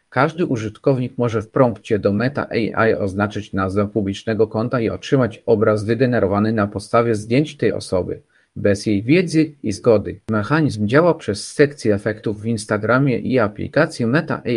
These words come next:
A I. Wystarczy wpisać nazwę użytkownika publicznego konta w treści polecenia, a system sięga po jego zdjęcia profilowe i posty, żeby zbudować nową grafikę, imitując wygląd i styl danej osoby.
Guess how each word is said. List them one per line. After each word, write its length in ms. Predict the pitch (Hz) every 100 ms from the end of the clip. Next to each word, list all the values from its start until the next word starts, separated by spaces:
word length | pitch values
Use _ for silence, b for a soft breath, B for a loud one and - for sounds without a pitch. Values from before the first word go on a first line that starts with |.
| -
A 160 | 101
I. 160 | 90 87 _
Wystarczy 600 | 104 101 - 151 156 107
wpisać 540 | 104 - 113 104 -
nazwę 320 | - 107 101 104
użytkownika 800 | 107 104 - 104 98 113 110
publicznego 640 | 98 107 98 - 139 151 110
konta 320 | 113 110 101
w 100 | -
treści 400 | - 127 123 -
polecenia, 640 | 98 95 92 117 127 131 139 b b b
a 100 | -
system 460 | - 175 165 127 104
sięga 340 | - 131 127
po 140 | 110
jego 260 | 110 101 107
zdjęcia 420 | 101 101 104 104
profilowe 680 | 101 113 107 101 104 101 98 - _
i 100 | 92
posty, 560 | 71 95 98 - 117 143 - -
żeby 280 | 107 107
zbudować 640 | 107 98 101 127 120 110 -
nową 340 | 110 113 123
grafikę, 640 | 123 120 110 120 - 120 139 b b _
imitując 640 | - 139 113 143 156 151 120
wygląd 540 | 120 110 113 104 -
i 100 | -
styl 320 | 208 - 165 147
danej 340 | 151 127 117
osoby. 420 | 90 - 90 87